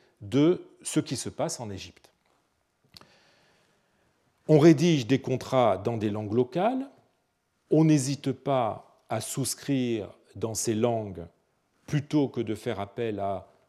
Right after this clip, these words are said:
vous vous souvenez, ce qu'on appelle un hypographe, c'est-à-dire à quelqu'un qui se substitue, euh, au, euh, souscripteur, enfin, à la, à celui qui signe le contrat, euh, quand il ne sait pas,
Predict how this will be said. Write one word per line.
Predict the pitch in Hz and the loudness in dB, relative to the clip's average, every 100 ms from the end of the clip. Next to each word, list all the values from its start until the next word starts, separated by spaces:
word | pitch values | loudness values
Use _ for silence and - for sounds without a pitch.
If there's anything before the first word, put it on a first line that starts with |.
| _ _ _ | _ _ _
vous | 101 | -14
vous | 98 | -12
souvenez, | - 104 113 | -12 -10 -10
ce | - | -12
qu'on | 107 | -14
appelle | 98 - 107 | -14 -10 -10
un | 98 101 104 | -10 -10 -12
hypographe, | 107 113 113 127 - 208 233 | -8 -6 -4 -6 -4 -4 -4
c'est-à-dire | - - 95 107 98 | -8 -10 -10 -8 -10
à | |
quelqu'un | - 101 98 120 120 | -10 -12 -12 -14 -14
qui | - 117 | -14 -14
se | 104 - 113 | -14 -12 -10
substitue, | - - 170 - - 143 - 160 147 117 _ _ _ _ | -8 -8 -8 -10 -10 -12 -12 -10 -10 -10 _ _ _ _
euh, | 110 104 - | -8 -8 -6
au, | 127 120 113 - _ - | -4 -2 -2 -4 _ -18
euh, | 95 87 85 90 | -14 -14 -14 -16
souscripteur, | - 131 - 131 107 - - | -14 -14 -10 -10 -10 -12 -12
enfin, | 101 98 107 98 | -10 -12 -12 -14
à | 107 | -16
la, | 98 101 104 _ _ | -14 -16 -18 _ _
à | 104 | -18
celui | - 127 117 | -10 -8 -8
qui | 104 | -14
signe | - 139 117 | -12 -10 -6
le | 113 | -6
contrat, | - 117 - 127 117 - _ _ | -6 -12 -10 -10 -12 -18 _ _
euh, | 104 95 | -20 -14
quand | 107 - | -14 -12
il | |
ne | 110 | -12
sait | - | -12
pas, | - 107 - | -6 -6 -6